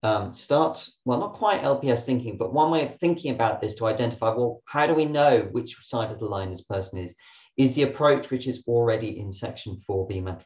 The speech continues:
Capacity Act, which says, if you have made an application to court, you are allowed to deprive the person of liberty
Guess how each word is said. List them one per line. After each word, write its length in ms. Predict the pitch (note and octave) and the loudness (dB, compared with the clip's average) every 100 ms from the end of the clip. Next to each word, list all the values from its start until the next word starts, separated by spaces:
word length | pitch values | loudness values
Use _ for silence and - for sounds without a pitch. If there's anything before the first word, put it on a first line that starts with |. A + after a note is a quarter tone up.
| _ | _
Capacity 360 | F2+ E2+ - F2 | -14 -14 -14 -14
Act, 240 | E2 - | -14 -8
which 160 | A2+ - | -8 -4
says, 420 | A#2 F#2+ F2+ - _ _ _ _ _ | -2 -2 -4 -12 _ _ _ _ _
if 220 | E3 E3 G3 | 6 6 2
you 100 | D#3+ | 2
have 220 | D3 C#3+ | 2 4
made 180 | B2 A#2+ | 2 2
an 120 | A2 | -4
application 600 | G#2 - A2 F#2 - F2 | -6 -6 -6 -6 -6 -14
to 140 | - | -14
court, 420 | - D#3+ D3 - - - _ _ _ _ _ _ _ | 6 8 8 6 -4 -18 _ _ _ _ _ _ _
you 200 | A#2+ C3 | 2 6
are 140 | A#2+ A#2 | 8 6
allowed 360 | B2 C#3 C3 | 4 2 0
to 80 | - | -4
deprive 400 | G#2 - G#2+ G#2+ | -14 -8 -6 -6
the 60 | G#2 | -8
person 360 | G#2+ G2+ - | -6 -6 -6
of 120 | F#2+ | -6
liberty 540 | G2 F#2+ F#2 G2 F#2+ | -6 -8 -6 -6 -6